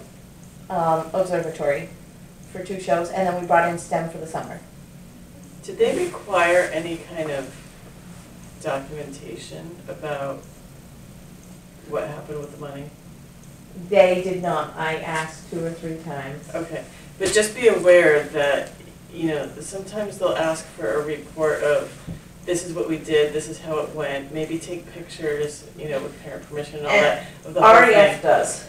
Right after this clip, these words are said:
Speaker 2: So that you can document that you're, you know, that you spent the money, not, not just, like, with an invoice, like, "Yeah, we spent the money," um, but that the experience was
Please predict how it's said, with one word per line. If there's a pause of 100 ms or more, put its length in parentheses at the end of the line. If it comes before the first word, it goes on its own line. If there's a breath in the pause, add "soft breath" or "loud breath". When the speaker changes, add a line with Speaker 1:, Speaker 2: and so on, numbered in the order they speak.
Speaker 2:
So
that
you
can
document
that
you're, (160)
you
know, (260)
that
you
spent
the
money, (180)
not,
not
just,
like,
with
an
invoice,
like, (180)
"Yeah,
we
spent
the
money," (260 loud breath)
um,
but
that
the
experience (160)
was